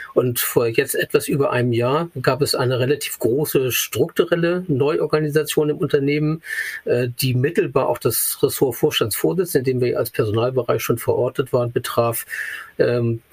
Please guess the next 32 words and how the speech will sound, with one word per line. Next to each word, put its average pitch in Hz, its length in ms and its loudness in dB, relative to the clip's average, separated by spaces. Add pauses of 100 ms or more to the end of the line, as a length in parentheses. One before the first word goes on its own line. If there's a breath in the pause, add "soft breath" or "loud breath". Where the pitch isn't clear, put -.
(100)
da 131 140 2
waren 151 160 2
wir 185 120 2
gar 143 160 2
nicht 131 160 0
eingebunden. 143 460 0
Auf 120 160 0
jeden 156 140 0
Fall 147 180 2
purzelte 175 600 2
aus 147 180 0
ein 143 200 2
Ergebnis 160 400 0
hinten 151 220 0
raus, 135 340 0
ihr 190 280 0
seid 139 220 0
jetzt 131 120 2
selbst - 220 0
organisiert. 92 600 -2 (440 loud breath)
Also 135 180 4
es 123 160 -2
wurde 147 240 2
im 143 120 0
Grunde 139 240 0
so 123 120 0
die 143 200 -2
Initiative 165 960 0
und 127 200 0
unsere 151 340 0
Gedanken, 127 520 0
äh, 117 380 0